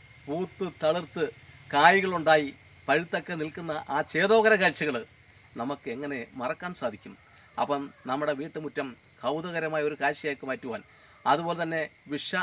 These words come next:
ആ, മായ, വിഷമയ-, വിഷമായ ഭക്ഷണ പദാർത്ഥങ്ങൾ കഴിച്ച് നമ്മുടെ ആരോഗ്യത്തെ, നമ്മുടെ മനസ്സിനെ തളച്ചിടാതെ ആരോഗ്യപൂർണ്ണമായ ഒരു ജീവിതത്തിന് വേണ്ടി നമുക്ക് ഇന്നു മുതൽ തന്നെ പരിശ്രമിക്കാം. തീർച്ചയായിട്ടും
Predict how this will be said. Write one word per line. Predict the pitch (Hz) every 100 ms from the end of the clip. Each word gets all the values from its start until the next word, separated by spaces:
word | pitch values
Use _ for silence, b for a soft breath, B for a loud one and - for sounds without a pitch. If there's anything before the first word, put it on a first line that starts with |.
| - - - -
ആ, | 151 151 151 151 147 147 156 -
മായ, | 151 156 156
വിഷമയ-, | 156 - 196 185
വിഷമായ | 156 143 214 208 190 170
ഭക്ഷണ | 139 - 185
പദാർത്ഥങ്ങൾ | 170 170 - 147
കഴിച്ച് | 143 143 - 113 B B B B -
നമ്മുടെ | 131 156
ആരോഗ്യത്തെ, | 151 147 165 180 165 165 147 - B B B
നമ്മുടെ | - 135 151
മനസ്സിനെ | 151 143 170 - 170 160
തളച്ചിടാതെ | 147 147 151 165 135 113 104 - B B -
ആരോഗ്യപൂർണ്ണമായ | 117 156 196 190 190 175 170 160
ഒരു | 156
ജീവിതത്തിന് | 143 180 170
വേണ്ടി | 160 151 143 131 - - -
നമുക്ക് | 113 143 147 143 - - -
ഇന്നു | 139 160
മുതൽ | 147 143
തന്നെ | 139 -
പരിശ്രമിക്കാം. | 120 - 113 - - - B B -
തീർച്ചയായിട്ടും | 139 147 156 147 147 131